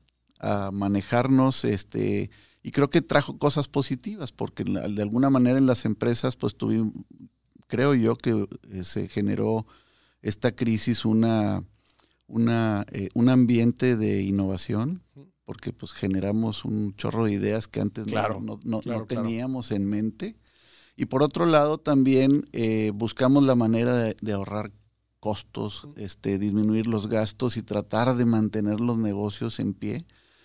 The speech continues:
Speaker 1: eh, mientras salíamos de esa parte crítica. Eh, en ese momento, los financiamientos, pues, escasearon. De alguna manera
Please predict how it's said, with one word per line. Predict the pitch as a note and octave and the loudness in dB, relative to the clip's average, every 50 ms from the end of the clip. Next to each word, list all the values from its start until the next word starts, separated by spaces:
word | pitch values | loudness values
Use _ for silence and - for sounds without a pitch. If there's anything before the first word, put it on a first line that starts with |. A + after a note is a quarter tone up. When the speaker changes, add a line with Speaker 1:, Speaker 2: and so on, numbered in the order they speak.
| _ _ _ _ | _ _ _ _
Speaker 1:
eh, | - G#2+ G#2+ | -6 -2 2
mientras | A2 A#2+ A#2+ - - A#2 G#2+ | 4 4 4 4 4 2 2
salíamos | - A2+ A2 A2+ A2+ A#2 A#2+ A#2+ A2+ G#2+ | 2 0 0 2 2 2 2 2 2 0
de | A2+ | -2
esa | G#2+ G2+ B2 A#2 | -4 -4 -6 -6
parte | - - G#2+ G2+ - - A2 | -6 -6 -6 -6 -6 -8 -12
crítica. | - - G2 F#2 - - - - _ _ _ _ _ _ _ _ _ _ _ _ _ _ _ | -10 -10 -10 -10 -10 -14 -20 -20 _ _ _ _ _ _ _ _ _ _ _ _ _ _ _
Eh, | - A#2+ A#2+ A#2+ B2 A#2+ A#2+ A#2+ A#2+ A#2+ A#2 - - _ _ _ | 0 2 4 4 4 4 4 4 4 2 0 -2 -6 _ _ _
en | - C3+ B2+ | 2 4 4
ese | C#3+ D#3 D3 - G3+ | 6 4 4 2 0
momento, | F#3+ F#3+ F3+ F3 D#3 D3 C3+ A#2+ - - D#3+ F3+ G3 - - - - | 2 2 4 6 6 6 4 4 2 0 -2 -2 -2 -4 -10 -16 -8
los | - A#2 A2 G#2+ G#2+ G#2 G2 - | -4 0 0 2 2 0 -2 -4
financiamientos, | - - A#2 A2+ A2+ A2 G#2+ - A#2 A2+ A2 A2+ A#2+ B2 A#2+ - - D3+ D3 - | -2 0 2 2 4 2 2 2 2 2 4 4 4 2 2 0 -2 -4 -6 -6
pues, | _ A#2 G#2+ F#2+ | _ -10 -6 -6
escasearon. | G#2+ F#2+ - - A2 G#2 - E3 E3+ G#3+ G#3 A#2+ G#2+ | -6 -6 -4 -6 -6 -4 -4 -4 -4 -4 -2 -4 -2
De | - A2 | -2 -2
alguna | G#2 G#2 A2 B2 B2+ | 0 0 2 2 4
manera | B2 A#2 A2+ A#2 A#2 A#2+ A#2+ | 4 2 2 2 2 2 2